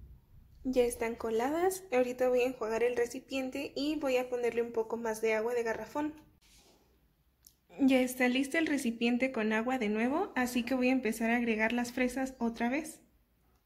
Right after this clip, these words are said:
De nuevo mezclamos y esta vez las vamos a refrigerar.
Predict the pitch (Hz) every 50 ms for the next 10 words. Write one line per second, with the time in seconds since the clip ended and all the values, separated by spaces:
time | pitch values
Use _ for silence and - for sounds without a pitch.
0 | _ _ _ _ _ _ _ _ _ _ _ _ _ _ _ _ _ _ _ _
1 | _ _ _ _ _ _ _ _ - - - - _ _ _ - _ _ _ _
2 | _ _ _ _ _ _ _ _ _ _ _ _ - _ _ _ _ _ _ _
3 | _ _ _ _ _ _ _ _ _ _ _ _ _ _ _ _ _ _ _ _
4 | _ - 254 277 269 269 262 254 254 254 269 269 269 277 277 - - 269 277 269
5 | 262 262 302 - - - - - _ - 254 262 277 277 - - 240 247 254 254
6 | - - 262 269 269 254 254 294 302 - - 262 233 233 233 220 220 220 226 233
7 | 233 254 240 233 233 226 233 233 214 - - 240 247 269 294